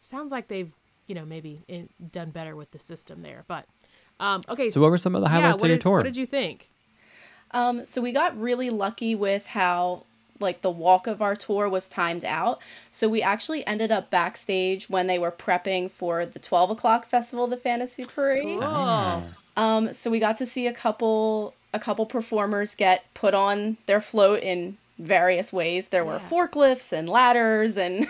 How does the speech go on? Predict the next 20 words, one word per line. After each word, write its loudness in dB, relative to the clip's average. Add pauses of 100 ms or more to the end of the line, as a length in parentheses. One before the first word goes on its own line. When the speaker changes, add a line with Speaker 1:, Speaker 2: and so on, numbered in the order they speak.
(120)
Speaker 3:
<laughs> -8
the 0
whole 4
Speaker 1:
That's -2
kinda 6
cool 0
to -
see. -4
Speaker 3:
process. -6
Um, -4 (600)
we 0
also 2
got 2
to -4
see -4
some -6
characters -2
maybe -2
not -4
fully -4